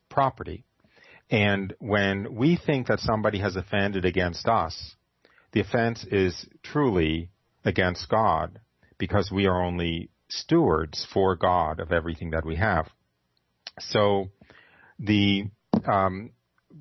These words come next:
basically, when the steward replaces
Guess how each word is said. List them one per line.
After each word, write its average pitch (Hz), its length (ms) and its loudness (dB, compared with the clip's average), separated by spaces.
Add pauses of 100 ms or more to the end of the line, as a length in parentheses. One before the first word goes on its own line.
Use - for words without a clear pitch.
basically, 117 640 0 (400)
when 127 720 0
the 107 560 -2
steward 117 800 2 (340)
replaces 110 960 2